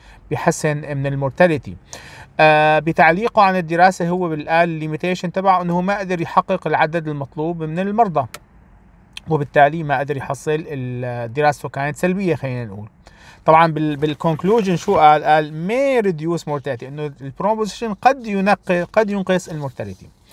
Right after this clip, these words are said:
هلأ رجع جاتينوني من بعده بالألفين وتسعة نشر دراسة مع مجموعة جاتينوني كاملة، نس-، نشروا دراسة واستفادوا من دراسة مانسيبو، وراحوا جابوا مرضى آرتس وقسموهم لمجموعتين، هن الآرتس عملوا سيرتيفيكيشن بنسميها، مجموعة السيفير ومجموعة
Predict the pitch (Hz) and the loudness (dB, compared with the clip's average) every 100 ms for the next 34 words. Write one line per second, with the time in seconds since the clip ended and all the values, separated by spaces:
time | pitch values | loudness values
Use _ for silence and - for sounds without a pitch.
0 | - - - - 170 180 190 262 254 233 | -20 -20 -20 -2 4 6 6 4 4 4
1 | 226 220 220 226 220 208 190 208 202 202 | 4 0 0 -2 0 -2 4 4 4 -2
2 | 175 175 165 214 220 196 196 180 175 208 | -4 -4 -4 -4 -4 -4 -2 0 0 0
3 | 220 196 160 151 147 175 170 151 147 170 | 0 0 2 4 4 0 -4 -4 -4 -6
4 | 160 147 143 147 139 120 139 120 123 147 | -4 -6 -6 -8 -8 -6 -8 -6 -10 -8
5 | 156 196 196 208 180 208 208 170 151 135 | -6 -6 -2 -2 0 -2 2 2 2 0
6 | 135 131 - 175 185 - 180 208 208 185 | 0 0 0 -2 0 0 4 6 4 0
7 | 156 139 147 156 151 - 135 123 127 156 | -6 -4 0 0 0 -6 -10 -8 -8 -4
8 | 170 196 190 160 180 156 160 196 156 143 | 0 0 0 0 -2 -2 -2 -2 -2 -4
9 | 131 120 165 175 - - - - - 175 | -2 0 0 -2 -18 -20 -20 -20 -4 0
10 | 185 190 214 226 196 165 156 147 156 143 | 2 2 2 2 2 0 0 -2 -6 -6
11 | - 143 139 165 147 147 151 - 151 151 | -4 -4 -4 -4 -2 2 2 2 -6 -6
12 | 131 - 143 143 139 156 147 135 123 123 | -6 -4 -4 -6 -4 -2 -2 -4 -10 -10
13 | 120 127 135 160 160 151 190 185 156 135 | -10 -6 -4 -2 -2 -2 -2 -2 -2 -4
14 | - 143 180 208 180 156 175 | -4 -2 0 0 0 0 0